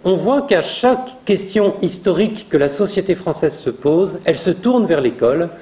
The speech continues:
dans un rapport du type « Qu'est-ce que fait l'école et que font les enseignants sur ce sujet ?» Alors il y a plusieurs choses, je l'ai dit, qui s'entremêlent, la décolonisation. Il y a aussi un autre événement dont je vais parler tout de suite, c'est la fin des regroupements familiaux des enfants, des travailleurs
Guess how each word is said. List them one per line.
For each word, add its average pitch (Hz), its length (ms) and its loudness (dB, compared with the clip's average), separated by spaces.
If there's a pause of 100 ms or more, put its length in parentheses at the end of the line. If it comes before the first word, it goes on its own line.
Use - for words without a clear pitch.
(220)
dans 135 220 0
un 139 60 0
rapport 135 640 0 (120)
du 117 160 -14
type « 156 400 -6 (380)
Qu'est-ce 208 240 0
que 151 140 -4
fait 165 380 -2
l'école 139 640 2
et 123 100 0
que 165 120 0
font 160 240 -2
les 127 200 0
enseignants 120 420 -2
sur - 180 -12
ce - 140 -6
sujet ?» - 260 -14 (440)
Alors 156 120 2
il 175 60 2
y - 20 6
a 170 60 2
plusieurs 170 300 0
choses, 175 340 2
je 127 60 -2
l'ai 131 80 2
dit, 135 180 -6
qui 131 120 -16
s'entremêlent, 135 680 0
la 135 100 4
décolonisation. 135 920 0 (240)
Il 135 40 0
y 160 40 4
a 180 40 4
aussi 185 200 0
un 180 180 4
autre 233 220 2
événement 170 380 0
dont 131 160 -2
je 107 80 -6
vais 120 80 0
parler 120 260 -2
tout 120 120 -8
de - 60 -10
suite, 240 260 -2
c'est 196 300 0 (320)
la 131 120 2
fin 233 240 0
des 175 140 4
regroupements 208 680 0
familiaux 175 720 0 (280)
des 147 300 0
enfants, 214 560 0
des 131 100 0
travailleurs 214 560 2